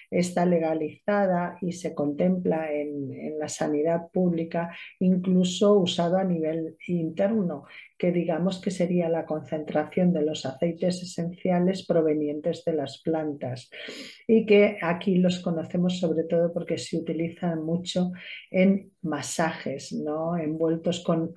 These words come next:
aceites como aceite de almendras, eh, y otro tipo de aceites, aceite de uva, para masajes. Y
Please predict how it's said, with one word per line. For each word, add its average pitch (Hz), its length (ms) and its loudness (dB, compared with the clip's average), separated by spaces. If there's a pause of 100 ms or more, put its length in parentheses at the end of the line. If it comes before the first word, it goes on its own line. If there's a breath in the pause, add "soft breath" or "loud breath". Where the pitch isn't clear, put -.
aceites 180 880 0 (320 loud breath)
como 160 160 -4
aceite 151 360 0
de 143 100 0
almendras, 175 880 2 (300 loud breath)
eh, 165 520 6
y 185 220 4
otro 165 280 4
tipo 165 240 -2
de 147 100 0
aceites, 185 540 -2
aceite 165 500 0
de 156 180 0
uva, 180 540 2
para 208 260 2
masajes. 170 800 -4 (380 loud breath)
Y 240 380 4